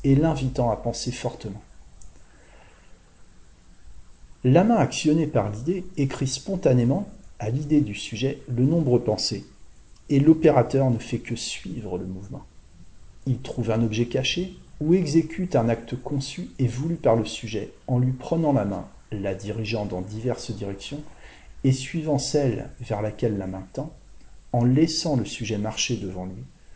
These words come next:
du côté où son idée le pousse. Car l'influence de l'idée sur un sujet impressionnable et qui ne résiste pas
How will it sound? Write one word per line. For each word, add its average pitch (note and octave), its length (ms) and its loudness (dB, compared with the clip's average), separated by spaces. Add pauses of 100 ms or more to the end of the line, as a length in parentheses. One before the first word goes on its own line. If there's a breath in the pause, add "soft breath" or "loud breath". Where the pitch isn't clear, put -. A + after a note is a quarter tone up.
(200 soft breath)
du A#2 180 -6
côté D#3+ 540 2
où - 40 -4
son A2+ 300 -4
idée A#2+ 180 -2
le G#2 100 -4
pousse. - 600 -14 (800 soft breath)
Car C3+ 180 4
l'influence C3+ 600 -2
de G#2+ 80 -2
l'idée B2+ 340 -2
sur - 280 -8
un G2+ 60 -8
sujet A2 460 -4
impressionnable C3+ 880 -2 (100)
et B2 120 -2
qui - 180 -6
ne A2+ 100 0
résiste G#2 520 -6
pas D3+ 300 -8